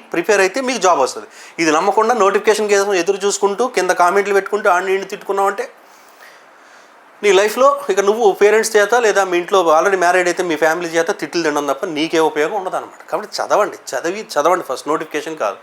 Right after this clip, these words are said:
ఇవి వేరే, for example, గ్రూప్ టూ గురించి అడిగారు అనుకోండి, అప్పుడే మనకి ఏ క్లారిటీ లేదు, చెప్పలేం. ఏ కానిస్టేబుల్ ఉద్యోగం చెప్పలేం, ఎప్పుడు వస్తుందో చెప్పలేం. కానీ ఇది మాత్రం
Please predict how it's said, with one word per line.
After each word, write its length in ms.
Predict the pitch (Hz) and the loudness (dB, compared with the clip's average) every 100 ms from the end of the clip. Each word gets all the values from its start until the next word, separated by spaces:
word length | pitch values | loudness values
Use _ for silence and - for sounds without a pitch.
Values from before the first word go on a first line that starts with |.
| - - - - - | -20 -20 -20 -14 -8
ఇవి 100 | 131 | -4
వేరే, 260 | 120 160 | 2 2
for 200 | 208 160 | 2 0
example, 340 | 147 202 196 165 | 0 -2 -2 -2
గ్రూప్ 220 | 220 220 | -4 -2
టూ 80 | 226 | -2
గురించి 280 | 214 196 | -2 0
అడిగారు 240 | 185 180 185 | 0 2 0
అనుకోండి, 260 | 160 151 | 0 0
అప్పుడే 200 | 151 202 | 0 0
మనకి 260 | 214 196 170 | 0 0 0
ఏ 40 | |
క్లారిటీ 380 | 190 202 190 185 | 0 2 0 0
లేదు, 260 | 170 170 - | -4 -4 -4
చెప్పలేం. 260 | 139 180 143 - - - - - - | -4 -6 -10 -18 -20 -20 -20 -20 -6
ఏ 220 | 127 123 - | -2 -2 0
కానిస్టేబుల్ 460 | 170 214 226 226 | 0 2 0 0
ఉద్యోగం 260 | 208 208 202 190 | 0 2 2 2
చెప్పలేం, 360 | 156 196 135 | 0 0 -2
ఎప్పుడు 200 | 131 139 | -4 -2
వస్తుందో 220 | 175 190 185 | -2 -2 -4
చెప్పలేం. 220 | 160 156 - | -4 -4 -2
కానీ 220 | 160 202 | 0 0
ఇది 100 | 208 | 0
మాత్రం 380 | 208 208 247 | -2 0 -2